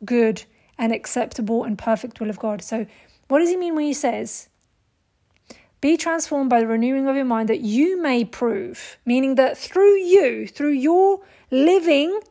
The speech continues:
sacrifice, holy and acceptable for God, as you walk the earth, you are living proof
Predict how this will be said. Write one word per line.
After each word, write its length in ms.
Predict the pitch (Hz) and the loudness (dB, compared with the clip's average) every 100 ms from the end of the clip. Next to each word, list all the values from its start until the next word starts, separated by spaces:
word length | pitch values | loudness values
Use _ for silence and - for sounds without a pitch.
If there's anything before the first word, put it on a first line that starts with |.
| _ | _
sacrifice, 960 | - 320 302 269 233 - 208 214 294 - | 0 0 0 -4 -6 -2 0 0 -2 -2
holy 380 | 240 269 285 | 0 2 2
and 120 | 277 262 | 0 -2
acceptable 600 | 269 277 269 240 220 220 | -2 -2 -2 -4 -8 -8
for 120 | 247 | -4
God, 360 | 233 220 226 - _ _ _ - | -2 -2 -6 -16 _ _ _ -6
as 300 | 302 349 320 | 0 2 4
you 200 | 359 330 | 2 4
walk 200 | 339 - | 2 2
the 160 | 320 320 | 0 0
earth, 280 | 214 202 | 0 -4
you 300 | 220 233 359 | -2 4 6
are 240 | 403 349 320 | 6 4 4
living 640 | 320 330 359 330 370 359 | 0 -2 -4 -4 -6 -6
proof 840 | - 370 330 233 180 - - - | -2 2 4 2 -4 -10 -14 -16